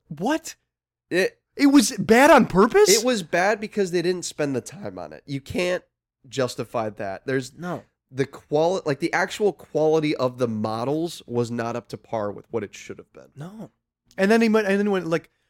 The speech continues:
Speaker 1: "Oh, I was only talking about, like,
Speaker 2: When he's
Speaker 1: the,
Speaker 2: speeding.
Speaker 1: the, the Flash when he's in the time like it's supposed to be bad." I don't give a crap, dude.
Speaker 2: I think
Speaker 1: The
Speaker 2: he's
Speaker 1: whole
Speaker 2: only
Speaker 1: movie
Speaker 2: thinking
Speaker 1: looked
Speaker 2: about
Speaker 1: horrible.
Speaker 2: the,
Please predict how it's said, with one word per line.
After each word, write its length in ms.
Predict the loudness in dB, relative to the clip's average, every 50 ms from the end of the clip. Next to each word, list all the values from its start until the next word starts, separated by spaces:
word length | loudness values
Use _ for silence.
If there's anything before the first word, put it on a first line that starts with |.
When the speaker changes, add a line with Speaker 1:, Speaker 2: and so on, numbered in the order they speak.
| _ _ _ 2
Speaker 1:
"Oh, 260 | 4 6 6 6 6
I 140 | 4 4 4
was 160 | 4 2 2
only 220 | 0 2 2 0
talking 420 | -2 -2 -2 -2 -2 -2 -4 -6 -4
about, 360 | -2 0 2 2 0 -2 _ _ _ _ -6
like, 240 | -4 -4 -4 -4 -8 _ _ _ _ _ _ _ _ -10
Speaker 2:
When 220 | -4 0 0 2
he's 160 | 2 0 -2 -4
Speaker 1:
the, 40 | -8 -8 -2 4
Speaker 2:
speeding. 280 | 4 4 4 2 -6 -10 _ 2
Speaker 1:
the, 140 | 4 4 4 2 0
the 120 | -2 -2
Flash 540 | -2 -2 -4 0 0 2 2 2 0 0 -2
when 140 | -2 0 0
he's 140 | 0 -2 -2
in 180 | -2 -2 0
the 80 | 0 -2
time 500 | -4 -6 -8 -4 -2 0 0 0 0 0
like 200 | -2 -2 -2 -4
it's 140 | -8 -10 -8
supposed 340 | -6 -2 -2 -2 -2 -6 -12
to 60 | -12
be 140 | -10 -10 -8
bad." 400 | -4 -4 -4 -4 -4 -6 -10 -14 _ _ _ _ _ _ _ _
I 60 | -16 -16
don't 120 | -16 -14
give 140 | -12 -10 -12
a 40 | -12
crap, 360 | _ -8 -8 -6 -6 -6 _
dude. 120 | -2 -2
Speaker 2:
I 40 | 0
think 260 | 0 0 -4 -4 -2
Speaker 1:
The 60 | 0 0
Speaker 2:
he's 80 | 0 2
Speaker 1:
whole 140 | 4 4
Speaker 2:
only 140 | 4 4 4 4
Speaker 1:
movie 100 | 6 6 6
Speaker 2:
thinking 160 | 6 6 4 4
Speaker 1:
looked 80 | 4 4
Speaker 2:
about 220 | 4 4 4 4
Speaker 1:
horrible. 220 | 2 0 0 0 2
Speaker 2:
the, 300 | 2 2 2 2 0 -4